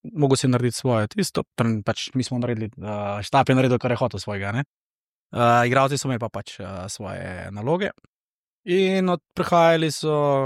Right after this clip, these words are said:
na pet minut različno so prihajali, da ni bila prevelika gužva, in pridem jaz nazaj v, uh, naš, uh, v naše nadstropje.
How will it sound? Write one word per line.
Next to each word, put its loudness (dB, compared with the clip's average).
na -8
pet -6
minut -8
različno -8
so -10
prihajali, -6
da 0
ni -2
bila -2
prevelika -2
gužva, 2
in 0
pridem 2
jaz 0
nazaj 2
v, 2
uh, 0
naš, -2
uh, -4
v -2
naše 0
nadstropje. 0